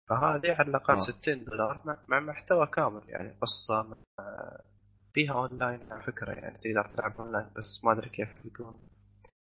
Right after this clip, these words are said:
Speaker 1: موضوع الأونلاين.
Speaker 2: هو شوف،
Speaker 1: لكن
Speaker 2: ترى الأونلاين، الأونلاين حق الجزء الأول ترى كان شيء فخم، ترى فخم،
Speaker 1: إيه،
Speaker 2: فخم،
Speaker 1: بالضبط.
Speaker 2: فخم بكل ما تعنيه الكلمة.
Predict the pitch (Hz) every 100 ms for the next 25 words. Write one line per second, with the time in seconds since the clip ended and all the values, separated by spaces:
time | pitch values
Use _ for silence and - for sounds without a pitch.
0 | _ _ 113 113 107 110 101 101 - -
1 | - _ _ _ 131 143 151 - - 107
2 | 120 123 127 139 156 - 117 113 120 135
3 | 151 - 120 107 107 104 117 120 123 147
4 | 143 104 92 117 113 - 117 98 90 110
5 | 98 107 107 85 82 90 76 - _ _
6 | _ _ _ - 113 98 92 98 95 98
7 | 98 - 123 - 95 92 - 107 92 95
8 | 98 101 90 - 92 76